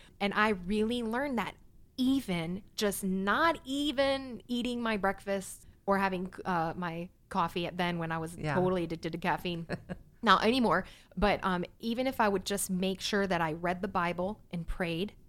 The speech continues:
Speaker 2: and journaled or something prior to just doing that.
Speaker 1: Right.
Speaker 2: Oh my goodness. It was a game
Speaker 1: <laughs>
Speaker 2: changer.
Speaker 1: It
Speaker 2: And I
Speaker 1: is.
Speaker 2: thought, "This is too <laughs> simple."
Speaker 1: Right.
Speaker 2: It has to be harder than this, doesn't? And it really,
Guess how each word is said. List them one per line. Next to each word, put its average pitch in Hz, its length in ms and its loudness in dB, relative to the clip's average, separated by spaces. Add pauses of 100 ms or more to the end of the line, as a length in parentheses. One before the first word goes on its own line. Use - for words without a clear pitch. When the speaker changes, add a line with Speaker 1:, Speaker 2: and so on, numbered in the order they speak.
(240)
Speaker 2:
and 180 220 -2
journaled 175 420 -2
or 170 80 -4
something 165 520 -6
prior 240 440 2
to - 180 -6
just 202 260 -4
doing 196 280 0
that. 135 180 -10 (200)
Speaker 1:
Right. 131 220 -4 (280)
Speaker 2:
Oh 302 140 -6
my 180 240 -6
goodness. 262 420 -2 (120)
It 285 80 2
was 311 120 6
a 311 60 2
game 508 220 6
Speaker 1:
<laughs> 440 40 -6
Speaker 2:
changer. 190 320 4
Speaker 1:
It 160 120 2
Speaker 2:
And 214 100 6
I - 40 4
Speaker 1:
is. 156 60 0
Speaker 2:
thought, 208 200 6
"This 349 180 2
is 302 120 2
too 269 160 2
<laughs> 262 120 0
simple." 277 800 8
Speaker 1:
Right. 151 300 6
Speaker 2:
It 311 80 10
has 330 240 12
to 294 80 4
be 269 100 6
harder 240 400 8
than 196 140 0
this, 190 180 0
doesn't? 214 440 2 (220)
And 247 140 2
it 247 120 2
really, 262 500 -2